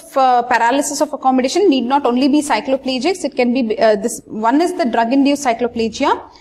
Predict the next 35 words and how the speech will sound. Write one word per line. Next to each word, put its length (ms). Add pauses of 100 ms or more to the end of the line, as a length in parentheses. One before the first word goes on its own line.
(200)
There 180
can 220
be 300 (140)
some 220
other 280
causes 460
also. 460 (140)
Okay, 460 (480)
nerve 500
paralysis, 1040
and 280
what 160
else 200
they're 80
saying? 340 (260)
Paralysis 580
of, 120 (220)
uh, 400
s-, 440
sphincter 540
pupillae, 500
ciliary 380
muscle, 340
et 120
cetera. 240 (440)
So 220
some 320
other 540 (420)
causes 320
can 220
be 80
there, 320
not 240
just 240
drug-induced. 720